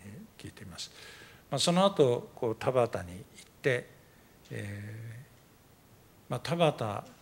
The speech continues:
ちょうど今、えー、どこに住んでたかっていうのを調べましたら、ちょうどあの、えー、田端の文士村っていうね、記念館があるんですけど、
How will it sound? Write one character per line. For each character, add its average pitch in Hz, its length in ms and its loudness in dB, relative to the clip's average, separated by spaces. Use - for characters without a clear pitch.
ち - 120 -4
ょ 165 100 6
う - 20 2
ど 165 160 4
今、 139 400 -2
え 135 80 -8
ー、 123 40 -8
ど 151 100 2
こ 175 100 2
に 143 60 2
住 117 180 -2
ん 110 40 -4
で 104 80 -6
た 117 140 -10
か 113 80 -8
っ 113 40 -6
て - 140 -14
い - 20 -10
う 107 40 -10
の 110 60 -12
を - 20 -14
調 117 140 -6
べ 110 80 -4
ま 110 220 -8
し - 80 -10
た - 60 -10
ら、 110 80 -12
ち - 80 -4
ょ 160 100 4
う - 20 -2
ど 160 120 2
あ 156 40 2
の、 147 340 -2
え 123 420 -8
ー、 - 60 -10
田 170 80 0
端 160 340 2
の 98 140 -8
文 151 220 2
士 180 160 0
村 165 220 6
っ 165 40 4
て - 220 -6
い 135 80 2
う 135 40 -6
ね、 147 200 0
記 139 100 -4
念 127 160 -2
館 90 180 -10
が 92 80 -10
あ - 20 -10
る 95 80 -12
ん 95 160 -14
で - 100 -16
す - 120 -8
け 131 80 -8
ど、 131 240 -4